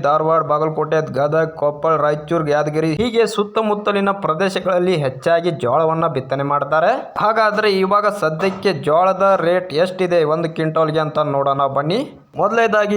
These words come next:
ಬಳ್ಳಾರಿ ಜಿಲ್ಲೆ ಮಾರುಕಟ್ಟೆಯಲ್ಲಿ ಒಂದು ಕ್ವಿಂಟಾಲ್ ಜೋಳಕ್ಕೆ ಹದಿನೆಂಟುನೂರ ಹತ್ತೊಂಬತ್ತು ರೂಪಾಯಿಂದ ಎರಡ್ ಸಾವಿರದ ಮುನ್ನೂರ ಎಂಬತ್ತೇಳು ರೂಪಾಯಿ ಇದೆ.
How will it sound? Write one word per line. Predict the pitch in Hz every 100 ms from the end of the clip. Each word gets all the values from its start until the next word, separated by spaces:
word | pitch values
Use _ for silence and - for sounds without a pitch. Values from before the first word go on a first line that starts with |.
| 170 131
ಬಳ್ಳಾರಿ | 170 190 196 175
ಜಿಲ್ಲೆ | 180 185 151
ಮಾರುಕಟ್ಟೆಯಲ್ಲಿ | 147 170 165 160 165 160 170 135
ಒಂದು | 165 190
ಕ್ವಿಂಟಾಲ್ | 175 165 175 156
ಜೋಳಕ್ಕೆ | 135 147 151 151 165 170
ಹದಿನೆಂಟುನೂರ | 147 147 180 170 170 160
ಹತ್ತೊಂಬತ್ತು | 143 160 160 156
ರೂಪಾಯಿಂದ | 139 151 143 156 233 - -
ಎರಡ್ | 185 196
ಸಾವಿರದ | 196 185 170
ಮುನ್ನೂರ | 170 175 170 151
ಎಂಬತ್ತೇಳು | 151 156 147 143
ರೂಪಾಯಿ | 139 139 139
ಇದೆ. | 196